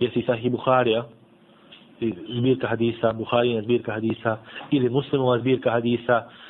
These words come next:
Isto tako, ako neko nije u stanju da kupi te knjige, vjerojatno može kupiti ili sebi priuštiti knjigu koja se zove, eh, Rijadu Salihin, eh, knjiga u kojoj su spomenuti osnovni hadisi vezani za svaki, za svaku ži-, situaciju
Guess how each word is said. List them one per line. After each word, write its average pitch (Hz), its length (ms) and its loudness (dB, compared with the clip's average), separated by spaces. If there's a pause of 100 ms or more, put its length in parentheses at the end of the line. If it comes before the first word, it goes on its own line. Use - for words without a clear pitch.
(320)
Isto 143 220 0
tako, 139 240 0
ako 135 120 0
neko 139 200 -2
nije 143 140 0
u 135 100 -4
stanju 135 200 2
da 131 120 -4
kupi 135 280 0
te 131 120 0
knjige, 123 320 0 (360)
vjerojatno 151 300 2
može 139 220 2
kupiti 131 360 0
ili 120 100 2
sebi 127 180 -2
priuštiti 127 380 2
knjigu 127 160 -2
koja 120 160 2
se 120 100 0
zove, 123 260 0
eh, 110 60 -2 (440)
Rijadu 117 500 2
Salihin, 120 520 2
eh, - 1200 -2 (480)
knjiga 143 200 2
u 123 60 4
kojoj 127 140 2
su - 120 -8
spomenuti 135 560 0
osnovni 147 340 2
hadisi 123 540 0 (380)
vezani 120 380 2
za 113 120 -4
svaki, 131 300 0 (220)
za 117 240 -2
svaku 135 280 0
ži-, 127 320 -2
situaciju 120 600 0